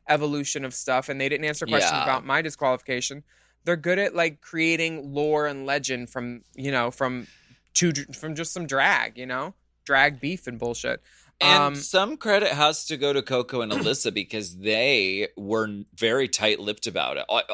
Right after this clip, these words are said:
Speaker 2: everyone in the room was like, "Wait, what is the story between you two?" And it was, "We'll have our moment later. We'll talk.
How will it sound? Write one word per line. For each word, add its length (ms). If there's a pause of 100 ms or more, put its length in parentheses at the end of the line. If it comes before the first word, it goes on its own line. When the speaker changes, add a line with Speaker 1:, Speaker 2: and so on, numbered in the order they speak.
(140)
Speaker 2:
everyone 380
in 100
the 80
room 180
was 160
like, 240 (160)
"Wait, 400
what 180
is 160
the 100
story 340
between 320
you 120
two?" 460 (380)
And 120
it 80
was, 260 (800)
"We'll 260
have 260
our 120
moment 440
later. 520
We'll 140
talk. 240